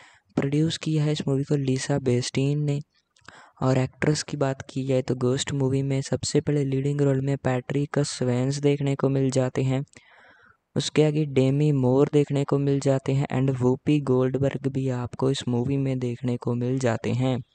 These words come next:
सिनेमेटोग्राफी की बात की जाए तो घोस्ट मूवी में सिनेमेटोग्राफी की है एडाम ग्रीनबर्ग ने और एडिट किया है इस मूवी को वॉल्टर मर्च ने। म्यूजिक किया है इस मूवी का मोराइस जेर ने।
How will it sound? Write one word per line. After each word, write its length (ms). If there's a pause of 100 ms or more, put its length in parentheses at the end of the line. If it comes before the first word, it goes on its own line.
(1000)
सिनेमेटोग्राफी 840
की 160
बात 280
की 240
जाए 140
तो 140
घोस्ट 400
मूवी 340
में 180
सिनेमेटोग्राफी 880
की 120
है 200
एडाम 520
ग्रीनबर्ग 560
ने 180 (760)
और 340
एडिट 380
किया 260
है 100
इस 140
मूवी 240
को 160
वॉल्टर 480
मर्च 400
ने। 180 (720)
म्यूजिक 460
किया 260
है 60
इस 160
मूवी 200
का 160
मोराइस 720
जेर 460
ने। 200